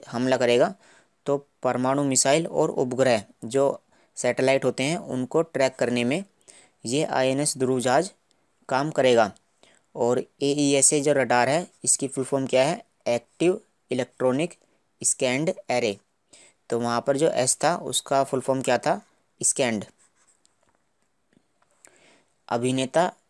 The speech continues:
रिज अहमद को लीड एक्टर की श्रेणी में अकादमी पुरस्कार या ऑस्कर अवार्ड से सम्मानित किया गया है। तो ये जो रिज अहमद हैं, इनको किस फिल्म के लिए ऑस्कर अवार्ड मिला है?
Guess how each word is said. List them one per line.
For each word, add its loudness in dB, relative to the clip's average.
रिज -2
अहमद 0
को 2
लीड 0
एक्टर -4
की 0
श्रेणी 2
में 0
अकादमी -2
पुरस्कार 0
या 0
ऑस्कर 0
अवार्ड 4
से -4
सम्मानित -2
किया 2
गया 6
है। -2
तो 2
ये 0
जो 2
रिज 2
अहमद 0
हैं, 0
इनको -2
किस -2
फिल्म -2
के 2
लिए 2
ऑस्कर 0
अवार्ड 2
मिला 2
है? 2